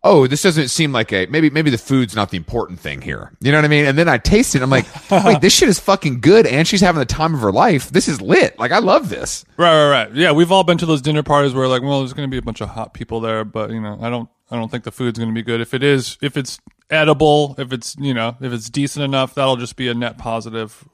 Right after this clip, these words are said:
Speaker 2: uh, icing on the cake." But to, w-, to have the food actually be successful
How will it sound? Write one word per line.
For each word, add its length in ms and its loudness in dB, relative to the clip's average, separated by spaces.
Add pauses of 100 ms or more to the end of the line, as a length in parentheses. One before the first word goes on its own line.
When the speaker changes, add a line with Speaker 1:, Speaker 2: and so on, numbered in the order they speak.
(180)
Speaker 2:
uh, 240 -12
icing 340 -4
on 120 -8
the 80 -10
cake." 320 -4
But 260 -2 (760)
to, 160 2
w-, 260 -6
to 160 0
have 160 2
the 80 -4
food 240 -2
actually 360 0
be 440 -2 (100)
successful 1120 -2